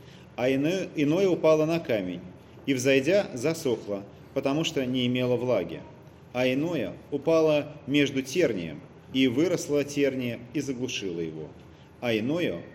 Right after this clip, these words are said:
упало на добрую землю, и, взойдя, принесло плод сторичный. Сказав сие, возгласил: 'Кто имеет уши слышать, да слышит.' Ученики же его спросили у него, что бы значила притча сия.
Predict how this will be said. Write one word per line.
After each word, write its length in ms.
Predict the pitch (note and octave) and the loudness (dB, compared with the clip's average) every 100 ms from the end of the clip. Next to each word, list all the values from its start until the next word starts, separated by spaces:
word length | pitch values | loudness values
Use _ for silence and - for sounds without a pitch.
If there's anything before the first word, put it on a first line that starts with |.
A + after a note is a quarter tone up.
| - | -12
упало 380 | B2+ E3 F3 | -2 0 0
на 120 | D#3+ D#3+ | 0 0
добрую 400 | A#2+ A2+ A2+ A2+ | 0 -2 -4 -4
землю, 400 | A2 G#2 F#2+ F#2 - - - | -4 -4 -4 -8 -14 -20 -4
и, 100 | C3+ | 0
взойдя, 420 | B2 C3 B2+ F#3 | 4 2 4 0
принесло 420 | E3 C3+ C3 F3 | 0 -4 -2 -4
плод 440 | F3 C#3 B2+ G#2+ - - - | -4 -2 0 0 -2 -16 -18
сторичный. 760 | - - C3 B2 G2+ - F#2+ D#2 - - - - | -18 -2 0 0 -4 -6 -10 -12 -16 -20 -20 -20
Сказав 460 | - D3 C3+ C#3+ - | -2 2 4 4 2
сие, 320 | A#2+ A#2 F3 | -2 0 2
возгласил: 640 | D3 A#2+ B2+ B2+ - D#2+ - - - - - | 2 0 0 -2 -4 -8 -10 -20 -20 -20 -4
'Кто 180 | C3+ B2+ | 2 2
имеет 280 | A#2+ A#2 A#2 | 2 0 -2
уши 280 | B2+ - G2+ | -6 -6 -8
слышать, 500 | - F#3 G3+ D#3 - - | -2 -2 0 -4 -6 -10
да 180 | G#2+ C#3+ | -4 -2
слышит.' 340 | - E2+ - - - - - - - - - - | -4 -10 -12 -18 -20 -20 -20 -20 -20 -20 -20 -4
Ученики 480 | D3 C#3+ F3+ F3+ A3+ | -2 0 -2 0 0
же 140 | F#3+ | 2
его 180 | F#3+ F3 | 4 2
спросили 520 | E3 E3 E3+ D#3+ A2 | 0 0 0 0 0
у 60 | F#2+ | -2
него, 360 | F#2 E2+ D#2+ D#2 - - | -2 -4 -4 -8 -20 -10
что 300 | - - F#3+ | -4 2 2
бы 100 | F#3 | 2
значила 400 | A#2+ C3+ C#3+ C#3+ | 0 -2 0 -2
притча 320 | B2+ A2 - | -2 -4 -4
сия. 340 | A2+ A2 E2+ | -6 -6 -6